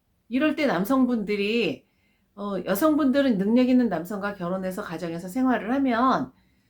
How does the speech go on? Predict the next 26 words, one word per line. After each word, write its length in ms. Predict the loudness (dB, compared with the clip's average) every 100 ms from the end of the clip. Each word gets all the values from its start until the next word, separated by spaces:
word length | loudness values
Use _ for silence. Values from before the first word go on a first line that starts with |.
| _ _
그냥 240 | -4 -4
가정에 420 | -4 0 4 4
충실하고, 840 | 2 -4 -6 -2 -2 -2 -2 -4 -6 _ _ -8
왜 160 | -4
나는 520 | 2 4 4 2 -2
뭐 260 | -4 -6 -8 -12
이렇게 280 | -10 -6 0
나-, 260 | 0 -2
주장을 540 | -10 2 6 6 4 0
크게 240 | -8 -4
안 180 | -2 0
하죠. 400 | 0 0 -2 -2
내가, 420 | -2 -2 -2 -4 -16 -8
그런데 300 | 0 2 2
이제 160 | 0 2
남성들인 800 | 2 2 2 2 2 4 4 2
경우에는 680 | -2 -2 0 0 0 -4 -10
주장을 400 | -8 0 2 2
합니다. 500 | -2 -4 -6 -8 -10 -12
나-, 200 | -16 -14 -12
밖에 300 | -8 -4 0
나가고 380 | 0 0 -2
싶어 280 | -4 -8 -4
해요. 260 | -2 -2 -4
자, 120 | -10
밖에서 540 | -12 -6 -4 -2 -4